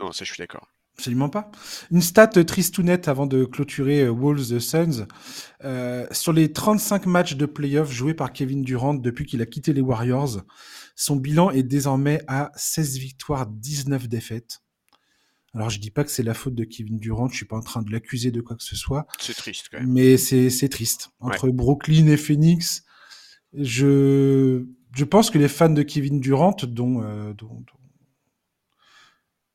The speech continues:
Speaker 2: dont je, je, je, je fais partie, je, j'étais, euh, sa période Thunder, enfin voilà, sa période Thunder surtout, une, quand il, il a quitté Thunder, j'ai déjà expliqué dans le podcast, ça m'a, ça m'a, ça m'a brisé le cœur, mais, euh,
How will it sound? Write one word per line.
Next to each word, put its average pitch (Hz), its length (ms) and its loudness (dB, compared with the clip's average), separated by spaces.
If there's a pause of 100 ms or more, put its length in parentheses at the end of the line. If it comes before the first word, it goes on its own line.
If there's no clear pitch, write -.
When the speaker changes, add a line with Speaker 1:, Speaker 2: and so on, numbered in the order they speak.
Speaker 2:
dont 120 220 -6
je, 98 220 -4
je, 104 180 -2
je, 101 180 -4
je 101 140 -4
fais 120 160 0
partie, 175 400 0
je, - 160 -8
j'étais, 110 640 -14
euh, 107 140 -14 (180)
sa 123 120 -4
période 120 240 2
Thunder, 127 440 6
enfin 107 320 4
voilà, 135 240 -6
sa - 160 -18
période 117 240 -6
Thunder 139 340 2
surtout, 165 300 -2
une, 120 140 -2 (320)
quand 208 80 6
il, 202 220 6
il 170 160 4
a 165 60 6
quitté 160 220 0
Thunder, 160 280 6
j'ai 135 120 4
déjà 127 140 6
expliqué 135 340 0
dans 131 80 2
le 120 80 -4
podcast, 151 400 -2 (600)
ça - 200 -6
m'a, 110 280 0
ça - 140 -2
m'a, 107 600 -2 (200)
ça - 220 -12
m'a 107 140 -6
brisé 120 340 2
le 123 60 -4
cœur, 202 280 6
mais, 107 200 0
euh, 104 180 -4